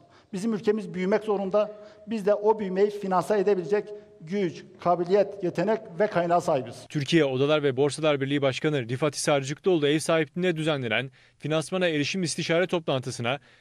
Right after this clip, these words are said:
Speaker 2: Türkiye Bankalar Birliği Başkanı ve Ziraat Bankası Genel Müdürü Alparslan Çakar, Halkbank Genel Müdürü Osman Arslan ve Vakıfbank Genel Müdürü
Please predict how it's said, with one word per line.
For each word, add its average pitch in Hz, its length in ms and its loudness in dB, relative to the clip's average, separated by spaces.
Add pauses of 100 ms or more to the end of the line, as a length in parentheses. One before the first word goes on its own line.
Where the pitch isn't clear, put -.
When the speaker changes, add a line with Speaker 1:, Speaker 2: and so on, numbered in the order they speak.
(120)
Speaker 2:
Türkiye 170 340 0
Bankalar 170 440 2
Birliği 165 220 2
Başkanı 170 340 0
ve 156 100 0
Ziraat 147 320 0
Bankası 165 340 -4
Genel 151 220 0
Müdürü 156 240 0
Alparslan 135 480 0
Çakar, 127 380 -2 (320)
Halkbank 160 420 0
Genel 165 240 0
Müdürü 165 200 -2
Osman 143 260 0
Arslan 135 440 -4 (240)
ve 123 220 0
Vakıfbank 165 460 -2
Genel 156 240 0
Müdürü 143 320 0